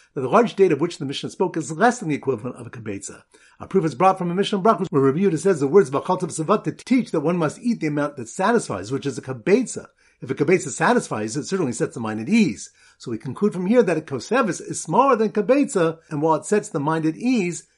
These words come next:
it doesn't satisfy. So once again, this sofer stuck a large date with a pit on the edge of his quill to put his mind at ease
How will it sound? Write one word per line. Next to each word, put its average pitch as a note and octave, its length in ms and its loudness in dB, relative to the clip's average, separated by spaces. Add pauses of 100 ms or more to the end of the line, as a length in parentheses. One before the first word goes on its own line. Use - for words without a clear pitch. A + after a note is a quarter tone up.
(100)
it D#3+ 200 -4
doesn't G#3 400 2
satisfy. A#2+ 560 -8 (480)
So - 160 -16
once G2 160 -14
again, G2+ 360 -12
this C#4 220 0
sofer C4 280 0
stuck - 200 -2
a F#3+ 60 -2
large D#3 340 2
date F3+ 220 2
with C3+ 100 -10
a F#2+ 180 -10
pit G#3 280 -2
on C3 140 -4
the A#2+ 120 0
edge D#3+ 140 2
of A2+ 60 -8
his F#2+ 120 -14
quill D#3+ 460 0 (260)
to D3 80 -6
put C3 160 -2
his G#2+ 100 -4
mind C3 300 -2
at A3+ 120 4
ease E3+ 640 -2